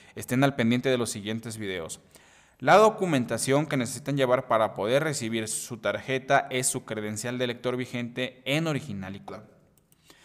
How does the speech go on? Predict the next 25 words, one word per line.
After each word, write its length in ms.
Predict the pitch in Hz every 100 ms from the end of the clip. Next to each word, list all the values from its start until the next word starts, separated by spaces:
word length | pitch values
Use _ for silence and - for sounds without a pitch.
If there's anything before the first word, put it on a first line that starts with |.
| - - _ _ _
Así 240 | - 147 165
es 140 | 175
que 140 | 180
del 240 | 156 139 127
dieciséis 720 | 135 - 127 - 208 240 226
al 100 | 180
treinta 300 | 143 127 127
y 80 | 156
uno 100 | 185
de 140 | 180
mayo, 420 | 165 165 139 135 147 143
el 100 | 127
Gobierno 360 | 110 110 123 131
de 80 |
México, 340 | 127 123 123 135
a 80 | -
través 260 | 104 101
de 60 | 110
la 120 | 110
Delegación 600 | 98 101 98 95 131 127
de 80 | 127
Programas 500 | 123 113 110 113 110
del, 200 | 101 98
para 320 | - - 113
el, 180 | 110